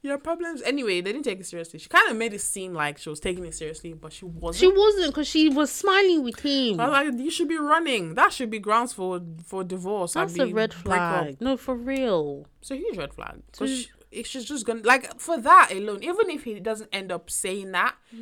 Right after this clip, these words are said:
Speaker 1: she's
Speaker 2: Mm-hmm.
Speaker 1: gonna know he's thinking that.
Speaker 2: Mm-hmm.
Speaker 1: And that's just going to make her deeply insecure and miserable throughout pregnancy.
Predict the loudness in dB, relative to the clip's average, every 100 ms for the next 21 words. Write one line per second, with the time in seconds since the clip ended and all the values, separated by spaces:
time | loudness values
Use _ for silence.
0 | -10 -6 -4 -2 -2 -2 -4 -6 -4 -6
1 | -6 -8 -6 -6 -6 -6 -6 -4 -2 -2
2 | 0 0 0 -2 -2 4 4 2 -6 -8
3 | -8 -10 -10 -10 -12 -12 -16 -16 -18 -16
4 | -16 -16 _ -18 -16 -18 -18 -20 -20 -20
5 | -20 -20 -20 -20 -20 -20 -20 -20